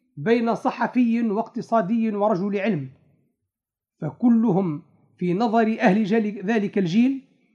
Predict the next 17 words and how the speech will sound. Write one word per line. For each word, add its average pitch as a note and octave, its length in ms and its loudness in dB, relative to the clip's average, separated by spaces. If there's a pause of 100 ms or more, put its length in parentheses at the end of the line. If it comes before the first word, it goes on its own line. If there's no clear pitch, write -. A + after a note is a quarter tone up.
(140)
من F3+ 240 2
الشباب G3+ 640 2
العامل G3 540 0
المتنور G#3 680 0
وكفاءة. D#3+ 560 -6 (1900)
وجميع C#4+ 460 8
ما D#4 260 6
يكتب D4 520 4
في B3+ 140 2
تفاصيل C4 580 2
تلك B3 240 -2
الأغراض B3 560 4 (880)
يعتمد G#3+ 600 4
على B3 320 4
نصوص B3+ 400 0
الدين A#3 400 2
وأحكامه G#3 600 -2